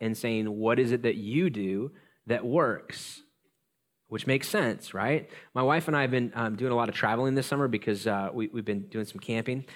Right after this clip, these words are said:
and just l-, long road trips over to the west side or whatever. And we found,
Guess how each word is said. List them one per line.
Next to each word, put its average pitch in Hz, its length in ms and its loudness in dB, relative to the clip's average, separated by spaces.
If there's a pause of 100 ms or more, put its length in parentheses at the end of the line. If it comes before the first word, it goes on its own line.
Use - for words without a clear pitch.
(200)
and 104 160 -4
just 101 180 -8
l-, 92 140 -6
long 113 320 0
road 110 160 0
trips 107 280 -2
over 104 120 -2
to 104 40 -6
the 101 60 -4
west 107 200 -2
side 101 180 0
or 98 60 -4
whatever. 98 320 -2 (460)
And 117 220 0
we 120 80 2
found, 135 640 0